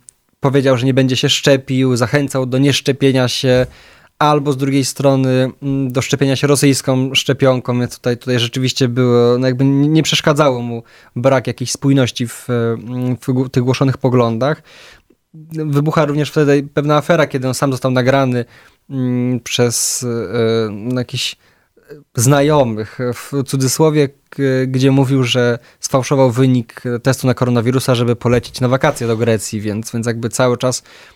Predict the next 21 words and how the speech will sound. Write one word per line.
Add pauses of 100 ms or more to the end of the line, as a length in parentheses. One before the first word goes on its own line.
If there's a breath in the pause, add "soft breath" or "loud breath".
w
tym
swoim
uporze (440 loud breath)
trwał. (600 soft breath)
E, (300)
no,
bardzo
radykalizuje
się
jego
język,
w-,
widać,
że
w
miarę
upływu, (420)
mm,
e, (520)
dni